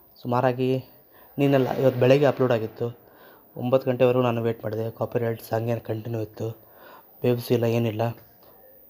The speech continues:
ತುಂಬ ಬೇಜಾರಾಗಿ ಡಿಲೀಟ್ ಮಾಡಿಟ್ಟೆ. ಮತ್ತೆ ರೀ ಅಪ್ಲೋಡ್ ಮಾಡಿದ್ದೇನೆ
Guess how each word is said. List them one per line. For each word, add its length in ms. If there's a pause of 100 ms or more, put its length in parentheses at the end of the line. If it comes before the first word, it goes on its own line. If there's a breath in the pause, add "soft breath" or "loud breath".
(120)
ತುಂಬ 140
ಬೇಜಾರಾಗಿ 520
ಡಿಲೀಟ್ 320
ಮಾಡಿಟ್ಟೆ. 580 (680 loud breath)
ಮತ್ತೆ 260
ರೀ 200
ಅಪ್ಲೋಡ್ 440
ಮಾಡಿದ್ದೇನೆ 500